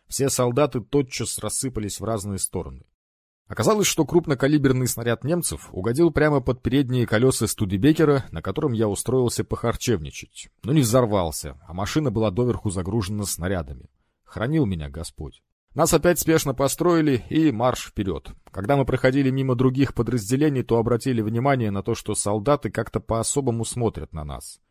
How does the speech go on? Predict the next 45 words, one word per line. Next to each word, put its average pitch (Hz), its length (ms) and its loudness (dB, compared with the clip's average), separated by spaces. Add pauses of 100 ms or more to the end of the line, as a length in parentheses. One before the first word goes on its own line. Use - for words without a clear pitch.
(120)
Не 123 160 0
шутят, 127 460 -2
как 92 160 -8
это - 100 -8
бывает 95 400 0
обычно, 110 540 0 (240)
не 123 100 -2
спрашивают 120 540 0
о 95 60 -2
земляках, 90 600 0
а 87 60 -4
сразу 120 300 0
замолкают 110 640 0
и 95 40 -4
молча 117 360 -2
смотрят 92 420 -6
на 76 120 -10
нас. 64 320 -14 (240)
Оказывается, 139 640 0
они 139 160 -2
уже 131 240 0
знали 120 400 0
о 82 100 -4
нас 101 240 -2
самое 92 400 -2
главное 101 400 -2
на 90 140 -6
фронте. 90 540 -8 (320)
Для 110 180 0
них 151 240 0
мы 101 100 -4
были 113 220 0
уже 98 260 -4
обречёнными 87 640 -6
на 80 160 -8
смерть. - 480 -10 (640)
Передовая 160 460 4
была 135 240 2
уже 120 180 2
совсем 127 400 -2
рядом, 98 360 -2
почему-то 123 360 -6
было 120 220 2
довольно 113 400 0
тихо. - 400 -10